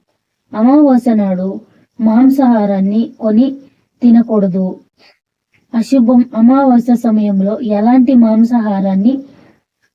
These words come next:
రుచి చూసినా మీ జీవితంపై ప్రతికూలత ప్రభావం పెరుగుతుంది. ముఖ్యంగా అమావాస్య సమయంలో మీరు గోధుమలు కొనుగోలు చేయకూడదు, చెడు ప్రభావం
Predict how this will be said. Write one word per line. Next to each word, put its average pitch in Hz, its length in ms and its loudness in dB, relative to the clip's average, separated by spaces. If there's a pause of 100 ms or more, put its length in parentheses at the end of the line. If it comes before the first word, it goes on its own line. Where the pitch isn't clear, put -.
రుచి 247 420 0
చూసినా 233 440 0
మీ 247 360 4
జీవితంపై 233 880 0
ప్రతికూలత 220 680 -4 (160)
ప్రభావం 202 460 -4
పెరుగుతుంది. 190 800 -6 (540)
ముఖ్యంగా 262 640 2 (800)
అమావాస్య 254 600 2
సమయంలో 214 580 0 (500)
మీరు 254 380 4 (840)
గోధుమలు 240 600 2
కొనుగోలు 208 560 -2 (1120)
చేయకూడదు, 220 720 -2
చెడు 233 300 0
ప్రభావం 214 640 -2